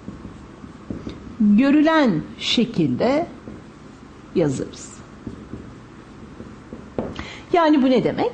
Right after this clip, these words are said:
Eğer etrafında bir küme parantezi varsa küme paranteziyle yazmamız gerekir. Ama yoksa tek tek yazarız. O halde A şıkkına bakalım. X elemanıdır A kümesinin demiş. Evet, X tek başına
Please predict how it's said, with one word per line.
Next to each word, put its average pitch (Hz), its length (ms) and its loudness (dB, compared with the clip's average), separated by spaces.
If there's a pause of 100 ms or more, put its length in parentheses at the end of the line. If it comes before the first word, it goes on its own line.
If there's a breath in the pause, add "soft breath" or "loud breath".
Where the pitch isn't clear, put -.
(100)
Eğer 262 260 4
etrafında 254 680 2
bir 226 140 -2
küme 254 200 2
parantezi 175 640 0
varsa 170 320 0
küme 302 280 2
paranteziyle 233 680 2
yazmamız 143 600 -2
gerekir. 143 520 -2 (400 loud breath)
Ama 320 220 2
yoksa 302 640 0 (280)
tek 247 240 -2
tek 262 200 -2
yazarız. - 480 -6 (460 loud breath)
O 523 120 4
halde 392 140 2
A 381 180 4
şıkkına 254 420 0
bakalım. 165 340 -4 (520)
X - 380 -2
elemanıdır 330 760 4
A 254 240 2
kümesinin 156 640 0
demiş. - 380 -8 (440 loud breath)
Evet, 302 400 2
X 392 300 0
tek 381 280 0
başına 214 540 2